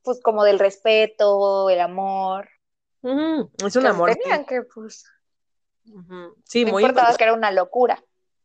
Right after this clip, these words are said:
Speaker 2: Exacto, <laughs> es como, "Vamos a estar aquí, no importa que nos digas qué", ¿no?
Speaker 1: Ujú.
Speaker 2: Eh, sí,
Speaker 1: Y ahorita
Speaker 2: eh,
Speaker 1: que hablabas lo de cuando la convivencia esta de las familias,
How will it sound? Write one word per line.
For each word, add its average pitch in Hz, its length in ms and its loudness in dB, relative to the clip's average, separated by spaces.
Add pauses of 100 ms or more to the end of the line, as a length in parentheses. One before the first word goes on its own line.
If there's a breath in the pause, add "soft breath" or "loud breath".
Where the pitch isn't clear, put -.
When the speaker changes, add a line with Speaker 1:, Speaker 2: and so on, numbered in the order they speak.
Speaker 2:
Exacto, 233 440 0
<laughs> - 180 -6
es 220 220 2
como, 190 480 0
"Vamos 202 260 0
a - 20 -12
estar 196 200 0
aquí, 208 320 -4
no 208 100 -4
importa 214 360 -6
que 180 100 -20
nos 165 120 -10
digas 185 280 -6
qué", 175 220 0
¿no? - 240 -8 (600)
Speaker 1:
Ujú. 214 400 -12 (560)
Speaker 2:
Eh, 175 220 -2
sí, 202 300 -2
Speaker 1:
Y - 20 4
ahorita 226 260 2
Speaker 2:
eh, 294 60 0
Speaker 1:
que - 100 -2
hablabas 226 440 2
lo 196 200 0
de 175 400 -6 (280)
cuando 175 340 -2
la 185 180 -2 (100)
convivencia 214 720 2
esta 220 240 0
de 214 100 0
las 175 200 0
familias, 226 680 -2